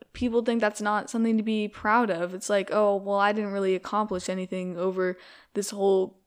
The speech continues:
quarantine covid break." I mean, covid is still here, obviously, but when we were in online, people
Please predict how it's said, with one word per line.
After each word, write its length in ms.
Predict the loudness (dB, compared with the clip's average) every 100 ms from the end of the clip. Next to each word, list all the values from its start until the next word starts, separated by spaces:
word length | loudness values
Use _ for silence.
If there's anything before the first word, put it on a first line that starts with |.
| _
quarantine 720 | -4 -2 -2 -2 -2 -2 -4
covid 640 | 2 2 4 2 0 -8 -16
break." 540 | -4 0 0 -2 -10 _ _ _ _
I 100 | -4
mean, 200 | -2 -4
covid 360 | -2 -2 -2 -6
is 80 |
still 440 | -8 -4 -2 -2 -8
here, 280 | _ 0 2
obviously, 520 | 2 -2 -2 -4 -6
but 400 | -4 0 0 0
when 180 | -2 -2
we 100 | -2
were 100 | -4
in 180 | -4 -4
online, 720 | -2 -2 -2 -2 -2 -2 -4 -6 -18 -20 _ _ -2
people 640 | -2 2 4 4 2 -4